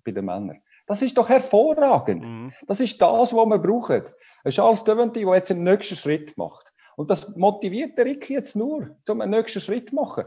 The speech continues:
Speaker 1: Und ich habe nur Freude gehabt, dass er jetzt auch einen Schritt gemacht
Speaker 2: Hm.
Speaker 1: hat. Und der Ricky wird jetzt, äh, wie,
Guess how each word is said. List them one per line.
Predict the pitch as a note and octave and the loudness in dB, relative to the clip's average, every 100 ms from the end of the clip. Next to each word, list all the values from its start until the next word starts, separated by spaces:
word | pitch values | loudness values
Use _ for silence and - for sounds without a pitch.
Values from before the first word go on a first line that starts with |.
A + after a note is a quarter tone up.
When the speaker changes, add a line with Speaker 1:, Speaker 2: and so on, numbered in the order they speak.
| - - | -10 -12
Speaker 1:
Und | - | -4
ich | A3+ | 2
habe | A3 G3+ | 2 4
nur | B3 | 2
Freude | - A3 A3+ D4 - | 2 4 6 4 2
gehabt, | - B3+ F#3+ | 0 2 2
dass | F3+ | 4
er | G3 G#3 | 4 4
jetzt | G3+ G#3 | 4 4
auch | G#3 | 2
einen | A3+ | 0
Schritt | G3+ A#3 - | -4 -6 -4
gemacht | C4 E3+ A2+ | -4 -4 -4
Speaker 2:
Hm. | B3 | -4
Speaker 1:
hat. | F#3 - - _ | -6 -10 -20 _
Und | D3+ D3+ | -6 0
der | E3+ | 2
Ricky | A3+ - F#3+ | 2 0 2
wird | F#3 F#3+ | 2 4
jetzt, | F#3 D3 - | 2 0 -12
äh, | A2 A2+ C3 | -12 -8 -8
wie, | D3+ E3+ C#3+ D#3+ D#3+ | -6 -6 -6 -10 -14